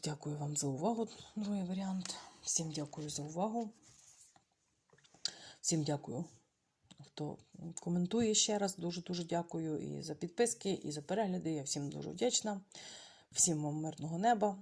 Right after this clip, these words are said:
всього вам хорошого. Пишіть коментарі. Рада буду почитати ваші відгуки. Дякую вищим силам за те, що передали нам інформацію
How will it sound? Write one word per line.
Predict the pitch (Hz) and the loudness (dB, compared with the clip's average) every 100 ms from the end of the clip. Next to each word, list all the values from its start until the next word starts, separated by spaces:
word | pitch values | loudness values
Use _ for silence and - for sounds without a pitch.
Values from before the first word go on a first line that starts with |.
| - | -10
всього | - 170 | -4 0
вам | 147 147 | 0 0
хорошого. | 185 214 214 190 185 175 - | 0 -2 0 0 0 -2 -6
Пишіть | - 180 180 | 0 2 2
коментарі. | - 156 156 175 190 240 233 _ _ - - - - _ _ _ _ _ - - | -2 -2 -2 -2 -2 -2 -8 _ _ -18 -18 -18 -20 _ _ _ _ _ -20 -8
Рада | 151 147 156 147 | -4 0 0 0
буду | 156 165 | -6 -10
почитати | - 175 - 220 220 208 185 | -6 -2 2 2 2 -4 -2
ваші | 175 - 175 | 2 2 4
відгуки. | 233 214 202 202 214 208 - _ _ _ _ _ _ _ _ _ _ - - - - _ _ _ - | 2 2 2 0 0 0 -10 _ _ _ _ _ _ _ _ _ _ -20 -20 -20 -20 _ _ _ -2
Дякую | 160 147 - 151 | 2 2 2 0
вищим | 151 - 151 | 2 2 2
силам | 220 226 202 | 2 4 2
за | 170 | 0
те, | |
що | 160 - | -2 0
передали | 143 147 147 151 | -2 2 2 2
нам | 151 | -2
інформацію | 151 151 175 233 240 214 208 | -4 -4 2 2 4 2 0